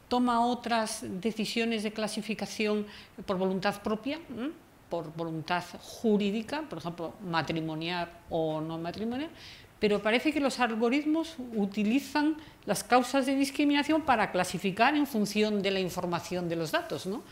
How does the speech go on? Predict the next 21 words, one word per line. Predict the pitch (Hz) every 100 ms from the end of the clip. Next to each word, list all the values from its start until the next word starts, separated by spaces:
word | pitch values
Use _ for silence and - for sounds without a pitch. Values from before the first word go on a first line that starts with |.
| - -
¿Eh? | 254 330 -
Tanto | 160 147 147
para | 139 139
contratar | 143 131 139 208 269 269 269 - - -
como | 170 160 151 151 147 143
para | 143 135 135 143 143 - -
dar | - 160
una | 165 165
licencia | 156 147 156 147 160 151 147 151
urbanística, | 165 147 156 247 - 240 220 233 233 226 - 190
no | 165
sé | 175
si | 180
se | 143 165 160 156
utilizan | 151 160 151 165 165 156 156
en | 170 156
la | 147 147
licitación | 151 151 170 156 - 175 160 156
de | 147
la | 151 135
contratación | 151 147 147 143 165 151